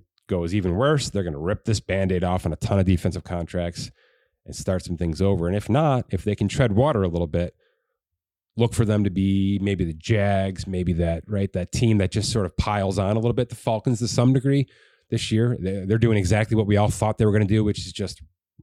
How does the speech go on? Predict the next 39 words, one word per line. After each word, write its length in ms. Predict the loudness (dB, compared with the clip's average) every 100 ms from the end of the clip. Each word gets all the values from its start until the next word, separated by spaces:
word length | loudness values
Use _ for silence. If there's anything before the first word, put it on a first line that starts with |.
| -20
fortify 600 | 0 2 2 2 2 2
the 100 | 0
defense 440 | -2 -2 -4 -4
with 120 | -6
experienced 480 | -8 -4 -2 -2 -4
players. 420 | -6 -4 -4 -6 -14 -20 _ _ _
And, 300 | -10 -6 -6
uh, 80 | -4
they're 140 | -2
gonna 140 | -2 -4
hammer 280 | -2 -2
that 160 | -2 -4
in 60 | -8
the 80 |
draft 340 | -8 -6 -6 -8
as 140 | -8
well, 200 | -4 -4
if, 120 | -6 -8
especially 640 | -10 -10 -6 -4 -4 -4 -8
if 100 | -6
they 100 | -6
don't 280 | -6 -6 -10 _ _ _ _ _ -4
readdress 400 | -2 -2 -4 -4
the 60 |
quarterback 360 | -4 -4 -4 -6
situation 500 | -8 -6 -6 -6 -8
in 40 |
the 80 | -6
ride 180 | -6 -6
with 100 | -8
Desmond 280 | -10 -8 -8
Ridder. 200 | -10 -10
So 300 | -10 -10 -12 _ _ _
can 140 | 0
they 80 | 0
draft 260 | 2 0 0
a 40 |
quarterback 360 | 0 0 0 0
now? 340 | 0 0 -4